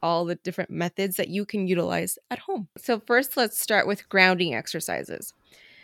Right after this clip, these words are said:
These can help people connect to the present moment. They're an effective coping technique for people experiencing flashbacks or anxiety or any trauma-related symptoms. So a few simple grounding techniques.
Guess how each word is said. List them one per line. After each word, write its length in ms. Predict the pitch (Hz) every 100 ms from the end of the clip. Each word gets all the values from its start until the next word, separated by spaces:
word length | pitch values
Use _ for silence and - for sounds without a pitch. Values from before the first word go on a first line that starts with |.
| - _ -
These 340 | 233 254 269
can 160 | 339 294
help 260 | 262 175
people 240 | 233 - 196
connect 580 | - 202 196 185 - -
to 80 | 214
the 100 | 190
present 460 | - 214 208 202 151
moment. 440 | 156 131 95 -
They're 200 | 196 180
an 80 | 180
effective 500 | 180 - 214 220 190
coping 340 | - 226 247
technique 540 | - 247 - 247 247 -
for 200 | - 196
people 340 | - 202 202
experiencing 720 | 185 - 196 190 190 - 175
flashbacks 760 | - 196 190 - 202 196 - 175
or 100 | 170
anxiety 840 | 170 165 170 175 220 254 285 277 269 - - -
or 300 | 202 190 180
any 260 | - 202 208
trauma-related 800 | - - 214 208 196 185 180 165
symptoms. 580 | - 175 - - - - _ _ _ - -
So 400 | - 220 196 -
a 120 | -
few 440 | 196 - 233 240 254
simple 380 | - 233 226 202
grounding 400 | 196 180 175 175
techniques. 680 | 185 185 175 165 170 -